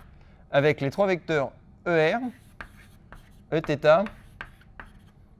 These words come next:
E Z. Bon, on va pas le vérifier ici, mais je vous laisse prendre le soin de, euh,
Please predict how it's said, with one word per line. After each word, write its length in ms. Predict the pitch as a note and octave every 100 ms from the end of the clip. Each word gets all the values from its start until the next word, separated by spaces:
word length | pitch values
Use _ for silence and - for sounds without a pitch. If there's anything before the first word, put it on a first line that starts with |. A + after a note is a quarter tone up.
| - -
E 80 | F#3
Z. 180 | D#3+ A#2+ - - - - - -
Bon, 180 | D#3+ B2+ - -
on 40 | C#3+
va 60 |
pas 120 | C#3+
le 60 | B3
vérifier 360 | A#3+ G3 G3 E3+
ici, 300 | - F#3 C4 -
mais 340 | - D#3+ G3+ B3+ - - - - - -
je 80 | -
vous 100 | C#3+
laisse 160 | D#3+ C#3+
prendre 300 | A3 A#3+ F#3+
le 100 | E3
soin 360 | - E3+ G3 A#3 - - - - -
de, 160 | C3+ E3
euh, 1120 | F3 D3 C#3 C#3 C3 B2+ B2 B2 A#2+ A#2+